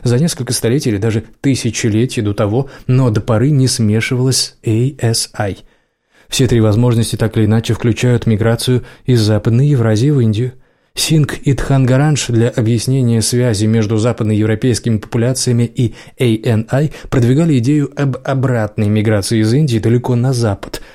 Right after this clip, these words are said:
до самой Европы. Но я сам всегда считал, что данные указывают на миграцию в другом направлении – в Южную Азию, с севера или запада.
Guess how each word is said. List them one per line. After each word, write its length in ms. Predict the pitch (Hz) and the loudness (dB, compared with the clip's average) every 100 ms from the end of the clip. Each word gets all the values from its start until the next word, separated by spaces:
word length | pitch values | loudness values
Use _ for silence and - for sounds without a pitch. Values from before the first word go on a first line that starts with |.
| - | -8
до 200 | - 117 | 0 2
самой 340 | - 127 117 120 | 2 2 2 2
Европы. 680 | 123 135 110 90 - - - - _ _ _ _ | 2 0 -2 -4 -10 -12 -14 -20 _ _ _ _
Но 400 | 143 139 127 - | 0 0 -2 -6
я 200 | 143 151 | -2 0
сам 260 | 123 151 123 | 0 0 -2
всегда 280 | - 110 110 | -2 -2 -4
считал, 380 | - - 127 117 | -4 -4 -4 -4
что 320 | - - 113 | -6 -6 -4
данные 480 | 104 117 123 135 123 | 0 0 0 0 -2
указывают 480 | 107 117 107 110 | -2 -2 0 -2
на 80 | 110 | 0
миграцию 640 | 110 104 113 113 117 110 - - | 0 0 -2 -2 -2 -4 -4 -8
в 120 | 110 | -2
другом 400 | 131 120 110 98 | 0 0 0 -2
направлении – 640 | 101 107 101 92 98 110 - | -2 -2 -2 -2 -6 -10 -4
в 60 | 120 | 0
Южную 600 | 135 151 117 98 101 107 | 4 4 2 0 -4 -2
Азию, 520 | 117 113 110 143 139 - - | -2 0 0 -2 -4 -10 -6
с 100 | - | -2
севера 420 | 120 113 123 107 | 0 2 2 0
или 140 | 101 | 0
запада. 420 | 98 95 - 123 | -2 -4 -8 -10